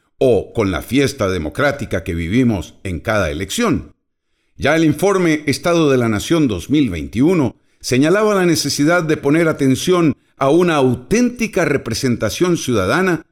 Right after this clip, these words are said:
por citar un caso en el cual se debe trabajar en función de fortalecer el sistema democrático. Por su lado, recientemente la Asamblea Legislativa aprobó,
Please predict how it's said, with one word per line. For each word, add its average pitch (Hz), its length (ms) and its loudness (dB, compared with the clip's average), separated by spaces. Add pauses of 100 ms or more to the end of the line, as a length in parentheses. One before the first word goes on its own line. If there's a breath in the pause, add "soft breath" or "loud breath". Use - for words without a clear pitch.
(220)
por 131 140 0
citar 147 320 -2
un 113 160 2
caso 151 640 -2
en 101 140 0
el 82 120 -4
cual 170 380 0 (260)
se - 160 -8
debe 139 240 4
trabajar 131 480 0
en 127 140 2
función 127 420 0
de 131 80 2
fortalecer 104 960 -4
el 110 100 -2
sistema 98 440 -2
democrático. 73 720 -10 (680)
Por 78 140 -8
su 127 120 -2
lado, 147 540 0
recientemente 104 800 -4
la 78 80 -4
Asamblea 82 380 -4
Legislativa 92 680 -4
aprobó, 120 540 0